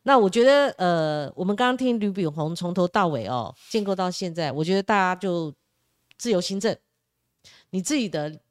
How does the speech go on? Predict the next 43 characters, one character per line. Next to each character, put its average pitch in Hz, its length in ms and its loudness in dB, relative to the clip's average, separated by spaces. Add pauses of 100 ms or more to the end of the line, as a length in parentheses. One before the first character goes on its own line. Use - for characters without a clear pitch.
(120)
看 214 180 -2
法 - 240 -6
如 160 140 -4
何 156 160 -2
就 170 180 -6
如 135 160 -6
何。 123 260 -8 (100)
那 202 140 -2
我 147 140 -6
们 170 160 -2
也 185 100 0
没 160 120 -4
有 170 100 -2
那 190 120 -4
个 160 140 -4
资 196 200 -8
格 180 120 -4
扮 196 160 -2
演 151 140 -6
法 117 220 -8
官， 143 280 -2 (380)
那 165 100 -2
在 180 140 0
这 165 80 -4
边 170 140 -6
审 127 240 -4
案 131 240 -6
了， 87 100 -12
哈。 139 120 -6
那 220 140 2
我 185 120 4
们 170 260 -2 (240)
给 139 180 -2
这 196 120 -4
个 175 140 2
吕 170 100 2
炳 170 180 -4
宏 139 260 -8 (280)
充 214 180 0
分 226 100 0
的 175 80 -6
时 147 200 -12
间 170 340 -4